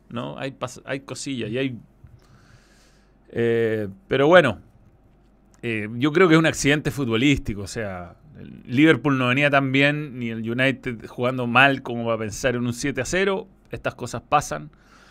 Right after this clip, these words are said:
y, como siempre digo yo, eh, el equipo,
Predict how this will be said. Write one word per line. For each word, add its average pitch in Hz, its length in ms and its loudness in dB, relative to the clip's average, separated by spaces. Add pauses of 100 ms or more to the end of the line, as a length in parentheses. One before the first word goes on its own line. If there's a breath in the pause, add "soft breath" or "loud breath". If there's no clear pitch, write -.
(500 soft breath)
y, 107 680 -2 (920)
como 120 220 -2
siempre 131 360 2
digo 131 240 2
yo, 135 400 0 (120)
eh, 113 320 -6
el 110 100 -6
equipo, 117 520 -4